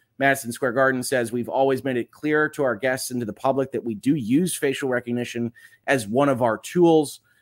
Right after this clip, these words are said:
uh, but there isn't any indication that that actually was what brought her to their attention here."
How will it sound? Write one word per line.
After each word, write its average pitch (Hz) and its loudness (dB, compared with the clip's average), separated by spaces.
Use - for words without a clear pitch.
uh, 123 4
but 135 2
there 135 4
isn't 139 -2
any 127 -2
indication 120 -4
that 110 -4
that 110 -4
actually 110 -6
was 113 -4
what 113 -6
brought 107 -8
her 107 -12
to - -20
their 104 -8
attention 101 -8
here." 170 -4